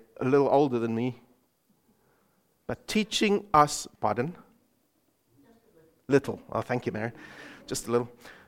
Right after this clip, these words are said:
Teaching us how to walk the walk. Intergenerational faith.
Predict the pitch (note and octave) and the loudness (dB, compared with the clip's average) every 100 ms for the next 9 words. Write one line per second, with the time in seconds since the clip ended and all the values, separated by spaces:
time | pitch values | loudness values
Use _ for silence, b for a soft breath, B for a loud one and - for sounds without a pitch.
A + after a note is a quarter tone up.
0 | - D4+ D#4 D4+ D4 C4 A#3 - B3 A3+ | 10 12 12 12 12 12 12 12 12 12
1 | A#3+ A3 - A3+ G#3+ F3+ - - - C#4+ | 12 12 12 12 12 12 8 -14 4 10
2 | D4+ D4 B3 C#4 C4 B3 A#3+ A3+ A3+ G#3+ | 10 12 10 12 12 12 12 12 12 10
3 | F3+ G#3 D3+ - - - - | 12 8 8 4 -10 -20 -20